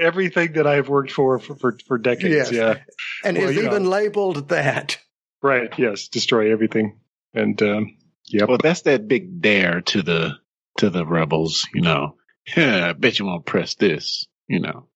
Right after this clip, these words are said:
Speaker 3: "You can't do it."
Speaker 1: Yeah, that could have been a bluff, but I love the fact that the, the last thing we see of Davros is him going for that button.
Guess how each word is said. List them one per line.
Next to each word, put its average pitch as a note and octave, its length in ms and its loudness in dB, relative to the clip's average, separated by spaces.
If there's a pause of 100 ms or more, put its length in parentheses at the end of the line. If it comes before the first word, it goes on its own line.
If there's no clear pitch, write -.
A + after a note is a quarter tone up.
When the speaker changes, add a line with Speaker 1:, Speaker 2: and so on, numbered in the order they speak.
Speaker 3:
"You - 80 2
can't F2+ 380 0
do G2 180 2
it." D2+ 160 -6 (500)
Speaker 1:
Yeah, A3+ 220 2
that G3 260 0
could G#3+ 140 -2
have G3+ 100 0
been C#3 120 0
a B2 60 -8
bluff, D3+ 460 -4
but B2 140 -2
I B2 120 2
love D#3 240 2
the C3 80 0
fact A#2+ 320 0
that A#2+ 260 -2
the, A#2+ 100 0
the A2 220 -2
last B2+ 420 0
thing B2+ 140 0
we B2 100 2
see D#3 220 0
of B2 100 0
Davros B2 400 2
is A2+ 180 -4
him - 160 0
going C3 280 2
for C#3 100 0
that B2+ 180 2
button. B2 380 -2